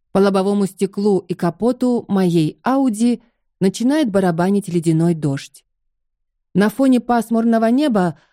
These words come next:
дом выглядит еще более пугающим, чем раньше. Но я знаю, что мое презрение к нему – в основном вызвано историей,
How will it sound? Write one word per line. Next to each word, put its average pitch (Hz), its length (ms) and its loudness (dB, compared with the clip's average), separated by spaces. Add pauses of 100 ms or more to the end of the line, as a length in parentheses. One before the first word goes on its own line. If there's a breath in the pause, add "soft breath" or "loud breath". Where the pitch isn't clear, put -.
(160 soft breath)
дом 226 320 0
выглядит 220 640 -4 (100)
еще 226 480 -2
более 160 360 0
пугающим, 170 920 -2
чем 196 220 0
раньше. 147 560 -2 (880)
Но 208 80 4
я 240 180 2
знаю, 233 540 0 (240 soft breath)
что - 240 -4
мое 214 340 2
презрение 190 840 0
к - 100 -16
нему – 208 480 0 (680)
в 202 60 2
основном 247 680 0 (180)
вызвано 226 760 0
историей, 165 880 -2